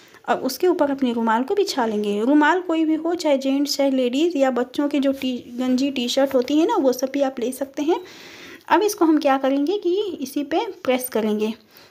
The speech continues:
तो देखिएगा, जब भी हम इस पे एक तरफ प्रेस करेंगे ना, तो नीचे से भी फॉयल का हीट मिलता है, जिससे कि हमारा दोनों तरफ एक साथ प्रेस हो जाएगा।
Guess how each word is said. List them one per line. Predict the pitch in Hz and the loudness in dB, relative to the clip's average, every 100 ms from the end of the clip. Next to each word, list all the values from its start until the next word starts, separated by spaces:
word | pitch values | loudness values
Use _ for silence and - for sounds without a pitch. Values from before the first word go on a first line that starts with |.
| _ | _
तो | 277 | 0
देखिएगा, | 277 277 359 370 | 0 0 2 2
जब | 339 302 | 2 2
भी | 359 | 2
हम | 381 294 | 4 2
इस | - | 0
पे | 320 | -6
एक | 320 - 330 330 | -8 -6 -8 -2
तरफ | 339 320 | -4 -2
प्रेस | 302 285 | -2 -2
करेंगे | - 285 269 294 | 0 2 4 2
ना, | 427 | 2
तो | 403 | 2
नीचे | 294 269 254 294 | 4 4 2 -2
से | 302 302 | -2 0
भी | 320 330 330 - 262 254 - | 4 4 2 -2 -6 -6 -6
फॉयल | 269 262 294 | -2 0 0
का | 294 302 | 0 0
हीट | 294 294 285 | 0 -4 0
मिलता | 269 262 294 | 2 2 -2
है, | 294 359 494 - - - - - | 0 0 -2 -12 -20 -20 -10 0
जिससे | 254 269 320 | 2 2 0
कि | 311 302 | 0 2
हमारा | 285 277 330 | 4 4 2
दोनों | 233 247 302 | 2 2 2
तरफ | 302 269 311 - | 2 0 -2 -4
एक | 269 277 277 | -4 -4 -4
साथ | - 262 277 - | -4 -4 -4 -4
प्रेस | 269 269 | -2 0
हो | 277 | 0
जाएगा। | 269 269 294 359 | 2 4 2 0